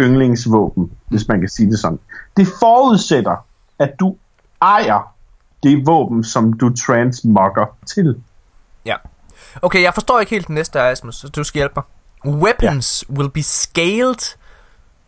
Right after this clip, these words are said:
Speaker 2: to certain thresholds in P V P and remained in borderlandsy. Eller, og, og, and will, øh, and remain borderlandsy in P V E. Hva, hva, hvad betyder det?
Speaker 1: Den, øh,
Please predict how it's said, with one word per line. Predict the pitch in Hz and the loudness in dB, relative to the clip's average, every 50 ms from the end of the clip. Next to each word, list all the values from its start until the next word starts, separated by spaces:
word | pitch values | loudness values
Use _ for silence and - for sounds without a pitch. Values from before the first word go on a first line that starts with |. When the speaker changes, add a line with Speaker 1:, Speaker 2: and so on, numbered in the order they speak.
| _ - | _ -6
Speaker 2:
to | - 160 | -4 -4
certain | 151 - - - 170 175 185 - 185 175 | -2 -2 0 0 0 0 0 -2 -6 -6
thresholds | 147 - - - 175 185 - - - 135 117 120 123 120 - - | -6 -6 -2 0 0 0 0 -2 -4 -4 -4 -4 -6 -8 -10 -10
in | 131 131 127 | -10 -10 -8
P | - - | -8 -10
V | 143 127 123 120 | -10 -10 -10 -12
P | - - 139 135 139 147 156 156 - _ _ _ _ _ _ - | -12 -10 -10 -8 -8 -8 -10 -10 -12 _ _ _ _ _ _ -4
and | 131 143 139 131 - | -2 -2 -2 -4 -4
remained | 147 143 139 139 139 143 151 160 175 175 - - - _ _ _ _ _ _ _ _ _ _ _ _ _ | -6 -4 -4 -4 -4 -4 -4 -6 -8 -8 -10 -12 -14 _ _ _ _ _ _ _ _ _ _ _ _ _
in | - 139 139 135 | -6 -6 -6 -6
borderlandsy. | - - 143 139 151 180 175 170 151 139 123 123 127 127 - - 127 120 113 - _ _ _ _ _ _ _ _ _ _ _ _ _ _ _ _ _ _ _ _ _ _ _ - _ _ _ _ _ | -2 0 2 4 4 4 2 0 0 0 0 -2 -2 -4 -10 -12 -12 -12 -14 -14 _ _ _ _ _ _ _ _ _ _ _ _ _ _ _ _ _ _ _ _ _ _ _ -20 _ _ _ _ _
Eller, | - 131 139 139 131 131 - | -4 -2 -2 -2 -2 -4 -2
og, | - 143 147 - | 0 0 0 2
og, | 147 151 151 - | 2 0 0 0
and | 151 147 143 | -2 -4 -4
will, | 139 147 151 156 160 160 | -6 -6 -4 -2 -2 -4
øh, | 165 160 - - - 135 139 139 135 131 123 | -6 -8 -14 -12 -4 -2 0 2 2 0 0
and | - 135 139 127 | -2 -6 -6 -6
remain | 151 147 147 147 147 165 165 - - | -6 -6 -4 -4 -6 -6 -8 -6 -4
borderlandsy | 160 147 151 170 175 160 147 135 127 127 127 127 - - - 123 117 117 _ _ _ | 0 0 0 0 0 -2 -2 -2 -6 -6 -8 -12 -16 -16 -14 -14 -16 -16 _ _ _
in | - 117 113 110 113 | -14 -14 -12 -14 -16
P | - - | -14 -14
V | 120 113 110 | -12 -12 -12
E. | 110 - 95 107 110 104 - - | -14 -14 -14 -14 -14 -16 -12 -10
Hva, | - 147 139 | -10 -10 -6
hva, | 135 156 - | -6 -8 -6
hvad | - 160 156 | -6 -8 -10
betyder | 170 175 - 190 175 | -10 -12 -12 -12 -10
det? | 170 175 170 - - _ _ _ _ _ _ _ _ _ _ _ - 131 - _ - | -10 -10 -12 -14 -20 _ _ _ _ _ _ _ _ _ _ _ -16 -16 -8 _ 0
Speaker 1:
Den, | 226 233 233 214 180 | 2 2 2 2 2
øh, | 175 165 160 151 143 139 135 | 2 4 4 4 4 4 2